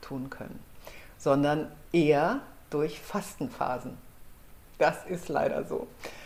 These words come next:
Also das Intervallfasten oder auch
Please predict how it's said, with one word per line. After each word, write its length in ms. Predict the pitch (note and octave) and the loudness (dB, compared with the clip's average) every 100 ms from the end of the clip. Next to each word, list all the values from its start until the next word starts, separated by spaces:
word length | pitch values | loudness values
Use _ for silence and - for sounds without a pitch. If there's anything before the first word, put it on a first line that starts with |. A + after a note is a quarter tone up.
| - | -2
Also 200 | F3 F3 | 2 8
das 400 | F3 E3+ - - - - | 8 8 4 -10 -16 -2
Intervallfasten 1160 | G3 F#3 G3+ F#3 G3+ A3+ - A3+ - - B3 - - - - - - - | 0 4 4 6 6 4 0 -2 -4 -4 -4 -4 -14 -20 -20 -20 -18 -2
oder 340 | F3+ F#3+ F#3+ D3+ | 4 10 10 12
auch 300 | D#3 E3+ | 12 10